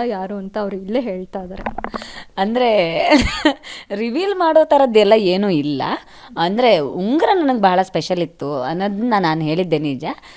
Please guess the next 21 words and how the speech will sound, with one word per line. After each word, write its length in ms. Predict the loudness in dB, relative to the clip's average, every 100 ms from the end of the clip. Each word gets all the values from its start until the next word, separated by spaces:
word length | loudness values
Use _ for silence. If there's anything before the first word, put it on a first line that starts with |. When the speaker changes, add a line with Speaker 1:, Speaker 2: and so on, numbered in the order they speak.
| -8 -2
Speaker 2:
ಆದ್ರೆ 220 | 2 4
ಅದೇ, 400 | 6 4 2 -2
ಮದುವೆ 320 | -2 0 0
ಅಂತ 140 | -2
ವಿಚಾರ 280 | -2 0 0
ಬಂದಾಗ 300 | 0 -2 -6
ಕುಟುಂಬಗಳ 520 | -6 -8 -4 -2 -2 -4
ಜೊತೆ 260 | -4 -6
ಕೂತ್ಕೊಂಡು 380 | -8 -10 -8 -6
ಮಾತಾಡಬೇಕು. 680 | -6 -8 -10 -10 -12 -14 -16 -18 _ -6
ಆ 80 | -6
ಥರ 160 | -4 -6
ತುಂಬಾ 360 | -6 -8 -6 -6
ವಿಚಾರಗಳಿದೆ. 680 | -6 -8 -8 -8 -8 -6
ಅಂದ್ರೆ, 260 | -6 -8 -6
ನಾವು 440 | -6 -4 -4 -6
ಸ್ವಲ್ಪ 260 | -6 -6 -4
ಧಾರ್ಮಿಕ 440 | -2 -4 -4 -6
ಹಿನ್ನೆಲೆಯಿಂದ 520 | -6 -4 -4 -4 -4
ಬಂದಿರೋರಾಗಿರೋ 680 | -6 -6 -6 -6 -6 -6 -10
ಕಾರಣಕ್ಕೆ 460 | -10 -8 -8 -10